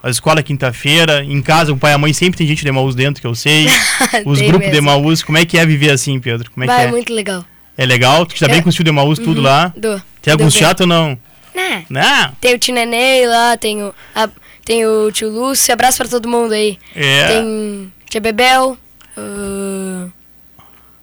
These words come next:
Speaker 1: Chamaram de
Speaker 2: tia
Speaker 1: aí,
Speaker 2: Tetê também.
Speaker 1: aí Pipo, chamaram aqui, chamaram agora.
Speaker 2: Quem que chamou?
Speaker 1: Botaram, "Isso aí, Pipo."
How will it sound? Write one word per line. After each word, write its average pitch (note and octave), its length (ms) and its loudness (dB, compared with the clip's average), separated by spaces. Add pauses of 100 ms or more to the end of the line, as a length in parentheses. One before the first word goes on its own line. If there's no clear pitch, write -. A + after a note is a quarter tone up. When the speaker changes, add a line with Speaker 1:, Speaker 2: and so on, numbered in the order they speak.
(360)
Speaker 1:
Chamaram D3 280 0
de D3+ 40 -6
Speaker 2:
tia D#3 120 2
Speaker 1:
aí, D#3 80 4
Speaker 2:
Tetê - 160 0
também. C3+ 180 -2
Speaker 1:
aí E3+ 180 2
Pipo, E3 440 -4
chamaram B2+ 300 -6
aqui, A#2+ 260 -14
chamaram A#2+ 320 -6
agora. A#2 280 -6 (480)
Speaker 2:
Quem D4+ 380 -2
que - 80 -8
chamou? G#3 140 -2
Speaker 1:
Botaram, C3 220 2
"Isso F#3+ 320 -2
aí, F3 180 2
Pipo." D3 440 -8